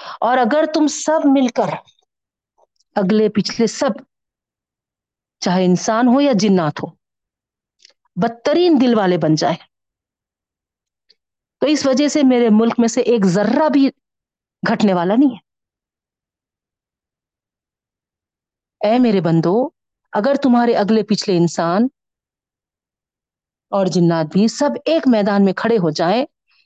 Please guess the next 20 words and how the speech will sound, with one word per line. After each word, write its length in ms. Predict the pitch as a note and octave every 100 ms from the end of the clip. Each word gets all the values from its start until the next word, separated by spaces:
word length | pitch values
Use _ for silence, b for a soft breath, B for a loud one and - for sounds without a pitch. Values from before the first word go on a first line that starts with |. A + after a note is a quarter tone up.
| B B B B
اور 280 | A#3 C#4 C#4+ -
مجھ 200 | C4 D#4+
سے 160 | - C4+
مانگیں 480 | G#3+ G3+ C4+ D4+ G#3+ - _ _ _ _ _ _ _ -
اور 200 | A3+ C4
میں 180 | B3+ C#4
ہر 220 | B3 C4 C4 -
ایک 280 | D#4 F4+ -
کا 120 | C#4+
سوال 340 | - B3+ B3+ A3+
پورا 240 | C4+ D4 B3
کر 160 | G#3
دوں 320 | F3+ A3 D4 F#4 _ _ _ _ _ _ _ _ _ _
تو 180 | A3+ A3
بھی 200 | F#3+ G#3
میرے 260 | G3 F#3
پاس 320 | F3+ F#3+ G3 -
کے 100 | F#3
خزانوں 500 | F#3 D#3+ E3 F#3+ G#3+
میں 320 | F#3+ A#3